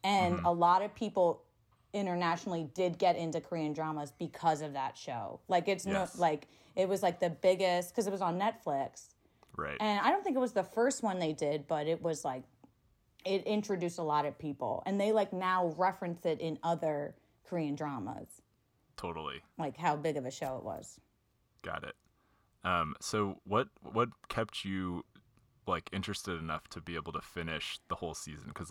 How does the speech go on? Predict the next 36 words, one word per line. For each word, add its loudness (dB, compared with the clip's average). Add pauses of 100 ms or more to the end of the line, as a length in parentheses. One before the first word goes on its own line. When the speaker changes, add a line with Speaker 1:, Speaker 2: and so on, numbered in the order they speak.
Speaker 2:
as 0
I 2
mentioned, -6 (140)
Elise -6
and 0
I 2 (140)
Speaker 1:
<laughs> -20
Speaker 2:
liked 2
the -6
show, -2
but 0
we, -6 (100)
we -8 (100)
could -6
not 0 (440)
get -6
through -4
it. -6 (160)
So -2 (260)
<laughs> -16
just -4
from 4
the -2
time -4
commitment -8
point -6
of -8
view. -6
So -2 (320)
I -8
guess -2
what 0
kept -4
you, -4
like, -4 (500)
uh, -4